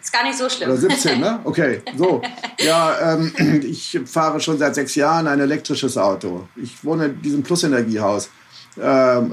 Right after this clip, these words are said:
Speaker 2: die Firma selbst, äh, nutzt natürlich, äh,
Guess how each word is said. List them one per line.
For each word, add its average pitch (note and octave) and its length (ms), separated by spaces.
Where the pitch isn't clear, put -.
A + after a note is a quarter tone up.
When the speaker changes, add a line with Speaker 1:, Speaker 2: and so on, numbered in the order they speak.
Speaker 2:
die D3 420
Firma E3+ 640
selbst, D3+ 560
äh, - 60
nutzt F#3+ 320
natürlich, C3 560
äh, B2 200